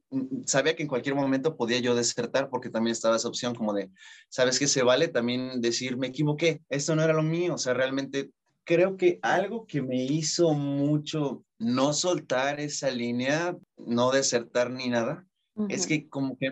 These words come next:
Speaker 1: me, me alimentaba mucho, sentía yo como un combustible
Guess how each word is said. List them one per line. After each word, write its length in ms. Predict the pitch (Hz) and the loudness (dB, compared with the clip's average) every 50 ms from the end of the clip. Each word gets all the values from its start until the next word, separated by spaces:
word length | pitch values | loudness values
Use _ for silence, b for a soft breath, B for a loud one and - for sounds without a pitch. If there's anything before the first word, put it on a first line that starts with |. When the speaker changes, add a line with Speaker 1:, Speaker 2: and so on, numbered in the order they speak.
| 131 - | -4 -2
Speaker 1:
me, 460 | 131 127 123 127 127 127 117 87 - | 0 2 4 4 4 2 2 0 0
me 180 | 120 120 120 | 0 2 2
alimentaba 640 | 120 120 120 120 120 120 120 117 139 143 151 165 156 | 2 2 2 2 2 2 2 2 0 0 0 -2 -2
mucho, 460 | 147 139 139 139 139 139 - 135 117 | -2 -2 -2 -2 -4 -2 -4 -2 -2
sentía 460 | - - 120 117 117 - - - 143 | -2 -2 -2 -2 -4 -4 -2 0 2
yo 180 | 143 156 160 160 | 2 2 0 0
como 200 | - 160 143 135 | 0 0 0 2
un 120 | 135 139 | 0 0
combustible 880 | 139 147 143 135 117 107 - - - 117 117 117 117 123 160 185 - | -2 -2 -2 -2 -2 -4 -6 -4 0 2 4 4 4 2 0 -2 -6